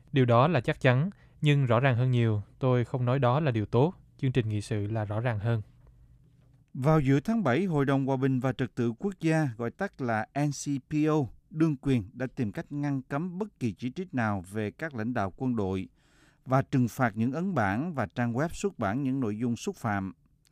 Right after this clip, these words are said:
Speaker 2: Các hiệp hội truyền thông đã thành công trong việc chống lại các biện pháp trên và quân đội đã lùi bước. Nhưng vẫn còn những hạn chế, chẳng hạn như cấm đoán ngăn ngừa các chương trình hội thoại của truyền hình địa phương, phỏng vấn các học giả, các cựu quan chức chính phủ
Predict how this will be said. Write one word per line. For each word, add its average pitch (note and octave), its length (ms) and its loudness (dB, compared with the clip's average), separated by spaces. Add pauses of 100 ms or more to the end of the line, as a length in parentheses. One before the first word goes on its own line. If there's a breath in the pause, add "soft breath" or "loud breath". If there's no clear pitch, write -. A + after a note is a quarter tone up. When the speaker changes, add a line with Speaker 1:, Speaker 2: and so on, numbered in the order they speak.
(560 soft breath)
Speaker 2:
Các A#3 140 0
hiệp F3+ 160 4
hội C3+ 240 4
truyền B2+ 200 2
thông E3+ 400 0
đã C3+ 100 0
thành A#2+ 240 -2
công D3+ 280 -2
trong C#3+ 160 -6
việc A#2 240 -2
chống E3+ 240 0
lại A2+ 140 -2
các E3+ 160 -6
biện G#2+ 180 -2
pháp F3+ 300 -8
trên D3 240 2 (100)
và G#2+ 280 -4
quân C3+ 200 -2
đội G2 180 -2
đã G2+ 100 -4
lùi A2 220 -2
bước. C#3 280 0 (840 soft breath)
Nhưng E3+ 180 4
vẫn D3+ 160 0
còn B2+ 240 4
những C3 140 2
hạn A#2+ 220 2
chế, D3+ 320 2 (120)
chẳng D3 180 -4
hạn A2 280 0
như B2 180 2
cấm D3 280 -4
đoán D3+ 300 0
ngăn C#3 220 2
ngừa A2 200 0
các D3+ 200 -10
chương C3 160 -2
trình G#2 220 -4
hội G2+ 220 -4
thoại G2 320 -4
của C3+ 240 -6
truyền A2 160 -2
hình A2 260 2
địa G#2+ 120 0
phương, C#3+ 400 0 (320 soft breath)
phỏng A2+ 220 -2
vấn D#3 160 -2
các G3+ 200 -6
học A2 180 -4
giả, G2 420 -2 (560 soft breath)
các G3+ 220 -4
cựu A#2+ 120 -2
quan C#3+ 200 -4
chức E3 180 -12
chính G3+ 160 0
phủ A2+ 400 -2